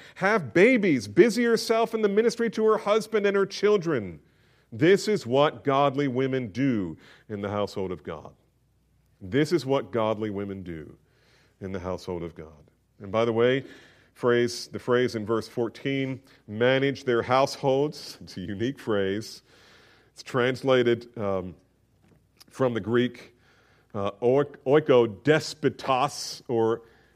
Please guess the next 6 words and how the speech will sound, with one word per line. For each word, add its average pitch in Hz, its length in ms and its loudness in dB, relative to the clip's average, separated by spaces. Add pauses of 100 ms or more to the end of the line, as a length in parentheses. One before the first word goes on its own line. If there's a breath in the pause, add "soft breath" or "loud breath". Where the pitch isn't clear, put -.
(180 soft breath)
uh, 110 140 -8
more 120 300 -2
specifically 117 580 -4
here, 104 340 -2
oikodespoteo, 120 1800 2 (760 loud breath)
um, 107 440 -6